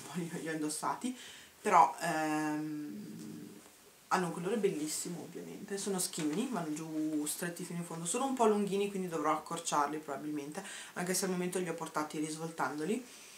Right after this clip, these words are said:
E mi piacciono tantissimo perché in genere, mm,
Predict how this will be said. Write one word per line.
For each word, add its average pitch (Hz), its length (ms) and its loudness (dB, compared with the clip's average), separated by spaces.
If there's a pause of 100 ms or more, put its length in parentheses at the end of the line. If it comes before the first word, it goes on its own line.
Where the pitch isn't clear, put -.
(400)
E 208 120 4
mi 233 60 8
piacciono 240 340 6
tantissimo 185 680 2
perché 226 420 2
in 190 160 4
genere, 214 680 8
mm, 185 840 -2